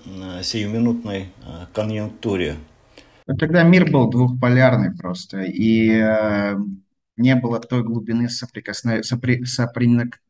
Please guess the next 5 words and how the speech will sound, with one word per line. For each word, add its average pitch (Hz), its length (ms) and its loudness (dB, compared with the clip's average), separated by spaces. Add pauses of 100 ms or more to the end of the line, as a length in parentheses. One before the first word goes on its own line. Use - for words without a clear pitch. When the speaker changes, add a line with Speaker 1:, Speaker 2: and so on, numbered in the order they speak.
(140)
Speaker 2:
проникновения 123 960 2
экономик, 110 640 -4 (200)
да, 98 320 -6
и, 110 520 2
э, 101 840 -6